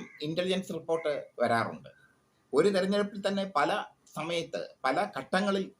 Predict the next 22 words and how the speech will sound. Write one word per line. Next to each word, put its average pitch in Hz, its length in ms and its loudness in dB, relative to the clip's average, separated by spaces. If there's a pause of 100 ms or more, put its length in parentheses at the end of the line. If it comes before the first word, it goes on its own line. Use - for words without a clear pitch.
ഇന്റലിജൻസ് 151 480 -4
റിപ്പോർട്ട് 120 320 -2 (200)
വരാറുണ്ട്. 90 440 -2 (120)
തെരഞ്ഞെടുപ്പിന്റെ 135 640 -2
പല 143 100 2 (120)
ഘട്ടങ്ങളിൽ. - 400 -12 (600)
തെരഞ്ഞെടുപ്പിന്റെ 202 600 2 (300)
ആദ്യ 190 200 2 (100)
ഘട്ടത്തിൽ 196 320 -4 (400)
പാലക്കാട് 185 440 2
വന്ന 175 240 -2 (280)
ഇന്റലിജൻസ് 170 520 -4
റിപ്പോർട്ട് 151 300 0
അനുസരിച്ച് 139 480 -2 (440)
ഡോക്ടർ 143 380 2 (120)
സരിൻ 139 300 0 (460)
വിജയിക്കും 135 440 2 (260)
എന്നായിരുന്നു. 95 440 -4 (840)
ബി 131 240 2
ജെ 196 160 6
പിക്ക് 190 220 -4
അകത്തെ 165 240 -2